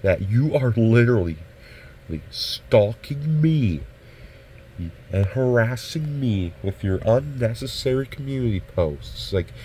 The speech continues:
he has a couple, a couple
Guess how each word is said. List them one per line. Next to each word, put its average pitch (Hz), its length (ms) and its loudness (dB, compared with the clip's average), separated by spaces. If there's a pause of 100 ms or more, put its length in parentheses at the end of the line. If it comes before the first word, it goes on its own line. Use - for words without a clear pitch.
(340)
he 131 160 0
has 127 180 4
a 117 140 2
couple, - 680 -6 (140)
a 120 100 0
couple 139 880 2